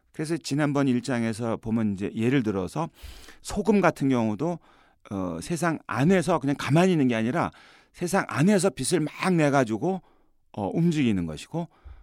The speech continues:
누룩도 반죽 안에서 가만히 있는 게 아니라 자기를 막 변화시키고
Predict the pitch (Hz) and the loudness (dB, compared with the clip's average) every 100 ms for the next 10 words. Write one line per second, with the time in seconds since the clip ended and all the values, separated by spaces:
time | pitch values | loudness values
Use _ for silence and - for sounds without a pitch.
0 | - 104 107 165 202 - 180 185 170 - | -14 -6 2 6 4 4 0 0 -2 -16
1 | _ _ - 151 175 160 165 147 139 135 | _ _ -6 -2 0 2 2 2 0 -4
2 | 156 - 170 160 143 123 127 160 - - | -8 -6 -2 2 2 2 -2 -4 -8 -20
3 | - - 131 170 160 147 143 113 135 143 | -18 -10 -6 -2 -2 -4 -6 -2 0 0
4 | - - 131 175 | -4 -10 -6 -6